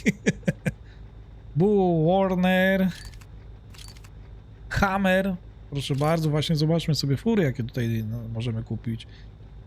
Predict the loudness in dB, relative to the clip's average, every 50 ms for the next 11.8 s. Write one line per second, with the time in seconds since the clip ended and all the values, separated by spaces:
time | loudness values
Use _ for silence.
0 | -18 -18 -18 -18 -18 -18 -18 -18 -18 -18 -18 -18 -18 -14 -8 -6 -6 -4 -6 -4
1 | -2 -2 0 0 0 2 2 2 2 2 2 2 2 2 2 0 0 0 0 0
2 | 0 2 0 0 2 2 0 2 2 2 2 2 2 2 4 4 4 4 4 2
3 | 0 0 0 0 0 0 -2 -4 -6 -8 -10 -12 -12 -14 -16 -18 -20 -20 -18 -20
4 | -18 -18 -18 -20 -20 -20 -20 -18 -18 -18 -18 -18 -20 -20 -18 -14 -14 -14 -4 -2
5 | 0 0 2 2 2 4 4 4 4 2 2 4 2 2 2 0 -2 -4 -4 -2
6 | -2 0 0 0 0 0 0 2 2 2 2 0 -2 0 0 0 2 2 4 4
7 | 4 4 2 2 2 0 -2 -4 -4 -2 -2 0 0 -2 -4 -4 -2 0 2 4
8 | 4 2 2 0 0 -2 -2 -4 -6 -8 -14 -18 -20 -18 -18 -18 -18 -18 -18 -20
9 | -20 -20 -18 -18 -18 -18 -16 -10 -6 -4 -2 0 2 2 2 2 2 0 0 0
10 | 0 -2 -2 -2 0 0 0 2 2 2 4 2 2 0 0 -2 -2 0 2 2
11 | 2 4 2 2 2 2 0 0 2 0 0 0 0 0 -2